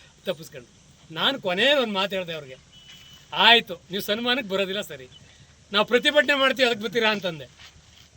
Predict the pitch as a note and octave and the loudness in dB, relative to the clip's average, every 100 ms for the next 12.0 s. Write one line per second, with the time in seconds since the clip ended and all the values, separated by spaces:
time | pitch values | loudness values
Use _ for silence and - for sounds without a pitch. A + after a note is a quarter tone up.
0 | - D#3 F3+ F#3+ E3+ E3 G3 G3+ D#3+ F3 | -14 -10 -8 -8 -12 -14 -16 -16 -10 -8
1 | E3 E3+ F3+ E3 B2+ - F#3 D#3+ D#3 D#3 | -8 -6 -8 -8 -12 -6 -4 -2 -6 -12
2 | C#3+ D3+ D#3+ D3+ D#3+ D#3 C#3+ - - - | -14 -12 -10 -10 -6 -6 -8 -16 -20 -16
3 | D3 D#3+ D#3+ C#3+ D#3 D#3 D3+ D3+ D#3 C3 | -12 -6 -4 -4 -4 -2 -2 -2 -4 -6
4 | - - - C#3 E3+ D#3 C#3 - C#3+ C3 | -10 -20 -14 -4 0 2 0 -6 -8 -6
5 | C3 D#3 D#3 D#3 D3 D#3 B2+ C#3 D#3 D3 | -2 0 0 -4 -8 -8 -8 -6 -10 -10
6 | C3+ - F3+ C3+ B2 - - - - - | -14 -14 -14 -12 -14 -18 -18 -18 -18 -18
7 | - - C3+ D3 D#3 D3+ D3 C#3+ C3+ C3 | -18 -12 -10 -8 -8 -6 -4 -4 -6 -8
8 | - - D3 D#3 E3 E3+ E3+ E3+ D3+ D3+ | -14 -16 -12 -6 2 0 2 -2 -2 -2
9 | D#3+ D#3 D#3+ D#3+ C3 - - - - - | -4 -2 0 0 0 -4 -16 -16 -16 -12
10 | - D#3+ E3+ D#3+ E3 D#3+ D3+ D3 D3+ D3 | 2 4 4 2 -2 -4 -6 -8 -8 -8
11 | C#3+ C#3 C3 B2+ B2+ C3 F3 - C3 - | -8 -8 -10 -12 -14 -8 -10 -8 -12 -8